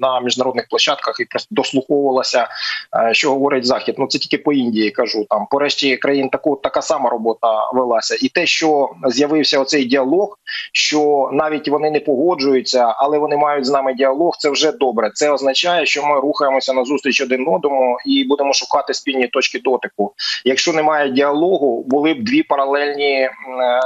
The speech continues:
дискусії. Була б формула миру чи ініціатива китайська, і довкола неї були б країни глобального півдня, які підтримували б Китай, і це було б розділення світу чітке і конфронтація і протистояння.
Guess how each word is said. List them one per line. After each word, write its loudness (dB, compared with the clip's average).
дискусії. 0
Була 2
б -12
формула 0
миру 0
чи -2
ініціатива 0
китайська, -2
і 2
довкола 0
неї 2
були 2
б -6
країни 0
глобального 0
півдня, 0
які -4
підтримували 0
б -12
Китай, 0
і 0
це -2
було 2
б 0
розділення 0
світу 0
чітке 0
і 2
конфронтація -2
і -6
протистояння. 0